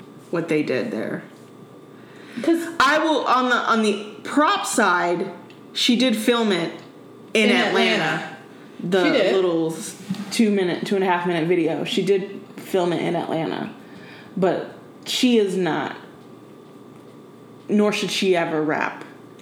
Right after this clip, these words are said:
Speaker 1: ever again in life.
Speaker 2: Or call herself light skin.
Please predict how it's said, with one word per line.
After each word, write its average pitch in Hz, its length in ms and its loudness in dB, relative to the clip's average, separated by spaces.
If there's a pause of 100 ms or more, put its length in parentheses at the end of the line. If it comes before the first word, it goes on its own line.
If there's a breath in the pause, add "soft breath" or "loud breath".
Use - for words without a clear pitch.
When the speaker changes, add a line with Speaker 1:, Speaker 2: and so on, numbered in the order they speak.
(840 loud breath)
Speaker 1:
ever 156 260 0
again 110 240 -4
in 101 120 -4
life. 117 360 -4
Speaker 2:
Or 208 120 2
call 202 180 0
herself 165 400 -2
light 107 180 -6
skin. 160 360 -4